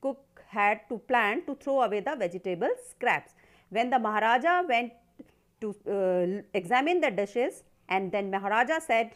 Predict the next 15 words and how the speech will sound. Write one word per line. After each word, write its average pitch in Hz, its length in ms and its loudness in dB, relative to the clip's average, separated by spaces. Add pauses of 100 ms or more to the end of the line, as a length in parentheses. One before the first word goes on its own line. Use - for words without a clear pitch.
(120)
"Do 220 140 -6
not 320 260 0
throw 226 180 0
it," 240 220 -4 (240)
then 330 240 2
he 320 140 0
planned 202 440 -2 (280)
to 233 100 -4
make 214 480 -2 (300)
avial 220 400 2 (100)
out 170 220 0
of 151 160 -4
the 247 180 0
vegetable 160 680 -2 (200)
scrap. - 380 -4